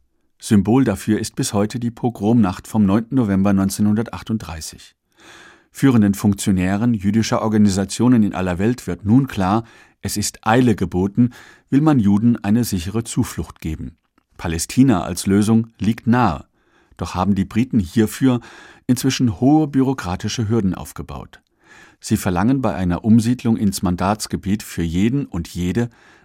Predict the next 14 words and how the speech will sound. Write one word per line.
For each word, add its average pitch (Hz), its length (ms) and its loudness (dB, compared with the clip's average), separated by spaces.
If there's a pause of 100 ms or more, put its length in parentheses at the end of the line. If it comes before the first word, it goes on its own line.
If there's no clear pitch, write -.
ein 113 140 2
Zertifikat 120 760 -2
der 101 80 0
Mandatsverwaltung, 110 960 0 (300)
das 123 140 -4
sich 139 200 -6
am 101 120 0
Vermögen 104 640 2
und - 260 -6
an 104 100 -2
der 113 120 0
beruflichen 101 600 -2
Qualifikation 92 920 -4
orientiert. 71 720 -12